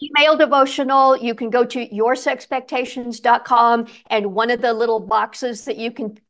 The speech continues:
click gets that, and that puts a scripture, a brief thought, and then a prayer that I encourage you to pray out loud just to make that part of your life for that day.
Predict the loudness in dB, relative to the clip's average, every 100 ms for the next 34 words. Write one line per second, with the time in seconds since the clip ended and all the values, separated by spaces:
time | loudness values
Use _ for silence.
0 | _ 2 2 -2 -16 -20 -6 0 0 2
1 | 4 4 4 2 2 2 2 2 2 2
2 | -2 -2 -2 -2 -2 -2 0 2 2 -2
3 | -2 -6 -4 -2 0 0 -2 -2 -2 -2
4 | -6 -12 -6 -2 0 -2 -6 -18 -10 -2
5 | 0 -2 -4 -8 -8 -10 -12 -2 0 0
6 | 2 2 2 0 0 2 0 -2 -6 -10
7 | -10 -4 -2 -2 -4 -2 -2 -2 -2 -2
8 | -6 -2 -2 -2 -6 -6 -2 -4 -4 -4
9 | -4 -6